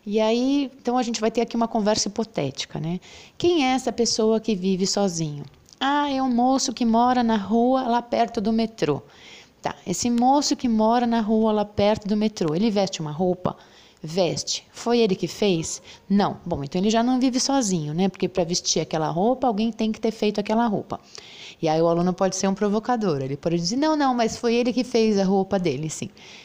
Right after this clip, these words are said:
Aí eu pergunto pra ele, "Mas e o algodão pra tecer esse tecido? Foi ele que plantou?" Aí todo mundo vai dizer, "Não, não foi. Então não vive sozinho,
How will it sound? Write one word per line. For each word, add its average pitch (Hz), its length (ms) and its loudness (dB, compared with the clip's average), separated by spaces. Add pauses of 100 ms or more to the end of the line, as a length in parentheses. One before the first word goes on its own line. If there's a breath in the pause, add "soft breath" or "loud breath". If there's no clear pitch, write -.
(160 loud breath)
Aí 139 120 -2
eu 143 60 0
pergunto 175 380 -2
pra 214 160 -2
ele, 156 360 -2 (360 loud breath)
"Mas 285 200 0
e 311 40 4
o 311 80 4
algodão 247 1000 2 (500 loud breath)
pra 233 200 2
tecer 269 640 0
esse 294 160 0
tecido? 170 800 -2 (180)
Foi 269 260 2
ele 240 120 4
que - 120 -6
plantou?" 160 600 -4 (440)
Aí - 120 -6
todo 170 180 -4
mundo 180 160 -2
vai 185 100 0
dizer, 202 180 0
"Não, 214 320 2
não 190 140 -4
foi. 170 340 0 (100)
Então 135 260 -10
não 185 120 -2
vive 220 200 0
sozinho, 240 640 2